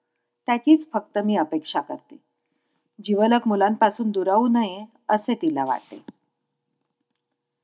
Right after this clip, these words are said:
ऑड्री याबाबतीत मात्र अतिशय भाग्यवान. शॉन व लुका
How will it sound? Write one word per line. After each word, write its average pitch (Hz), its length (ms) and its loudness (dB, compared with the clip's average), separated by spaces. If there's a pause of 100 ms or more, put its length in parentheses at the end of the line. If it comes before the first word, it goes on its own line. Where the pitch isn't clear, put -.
(440)
ऑड्री 294 340 8
याबाबतीत 269 480 6
मात्र 254 340 2
अतिशय 220 460 -2
भाग्यवान. 151 540 -8 (640)
शॉन 247 400 4
व 262 120 2
लुका 196 500 -2